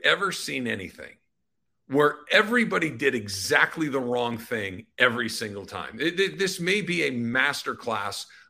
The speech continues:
on how to sabotage your, um, franchise player, how to potentially sabotage a player's entire career, how a player can be so unbelievably naive to accept something like this, bad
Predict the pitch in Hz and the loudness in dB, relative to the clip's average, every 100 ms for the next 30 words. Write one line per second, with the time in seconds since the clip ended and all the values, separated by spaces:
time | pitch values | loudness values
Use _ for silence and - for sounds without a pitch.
0 | - 127 120 123 123 - 117 - - 147 | -2 0 2 0 0 -2 -4 -4 0 2
1 | 135 151 - 131 131 127 - 123 117 107 | 2 0 -2 0 0 0 -2 0 2 2
2 | 107 - _ - - - 104 92 87 82 | 0 -4 _ -20 -6 0 2 2 -2 -10
3 | _ _ _ - 135 127 131 123 - 104 | _ _ _ 0 2 4 2 0 0 0
4 | 90 92 - _ _ _ - 127 127 143 | 0 -2 -10 _ _ _ -4 0 2 0
5 | 120 113 175 - 156 135 - 135 147 143 | -4 0 0 0 -4 -4 0 2 2 0
6 | 135 131 117 - 170 170 123 120 - 143 | 0 0 0 0 4 6 4 -2 0 2
7 | 127 - 117 87 107 151 107 113 _ _ | 2 0 -8 -6 -4 -4 -4 -6 _ _
8 | _ _ _ - 139 143 147 147 131 123 | _ _ _ -4 2 4 4 4 0 -2
9 | - 160 175 165 147 147 - 143 127 135 | -6 0 2 4 2 0 -2 -6 -2 -2
10 | 131 127 135 - - 165 160 165 160 151 | -2 -4 -8 -8 -4 2 2 2 -2 -4
11 | 165 147 135 151 139 127 127 123 120 120 | -2 -4 -6 -6 -6 -6 -4 -2 0 -2
12 | 147 147 - 123 107 - - 147 - - | -4 -6 -4 -4 -4 -4 -2 -2 -2 -4
13 | 131 113 110 104 95 110 107 107 123 143 | -4 -4 -6 -6 -6 -4 -6 -2 2 2
14 | 139 | 2